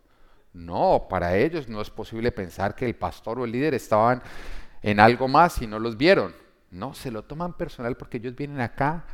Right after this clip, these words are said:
a que les hagan venia, a que todo el mundo, "Bienvenido, ¿cómo estás?". Y si un día no lo hicieron, entonces me voy para otra iglesia. ¿Eso es un hijo malcriado o no?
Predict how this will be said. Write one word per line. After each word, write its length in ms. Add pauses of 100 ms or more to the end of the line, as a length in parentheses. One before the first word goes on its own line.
(220)
a 80
que 160
les 160
hagan 240
venia, 480
a 60
que 120
todo 140
el 60
mundo, 120
"Bienvenido, 920
¿cómo 280
estás?". 460
Y 80
si 120
un 160
día 240
no 80
lo 60
hicieron, 280
entonces 200
me 80
voy 140
para 160
otra 180
iglesia. 420 (760)
¿Eso 160
es 100
un 80
hijo 140
malcriado 480
o 80
no? 160